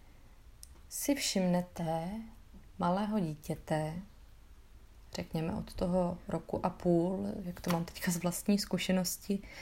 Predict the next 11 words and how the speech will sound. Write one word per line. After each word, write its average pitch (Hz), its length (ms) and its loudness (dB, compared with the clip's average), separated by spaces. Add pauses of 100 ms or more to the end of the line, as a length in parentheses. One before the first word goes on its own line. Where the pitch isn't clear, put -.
(420)
vejš, 156 500 2 (1200)
tak 165 300 4 (1800)
v - 100 -12
průběhu 240 640 6
dne 156 600 0 (1400)
dokáže 220 880 6 (200)
tak - 300 0
rychle 262 360 2
vystřídat 226 640 0 (240)
takových 226 720 0
emocí, 170 1000 -2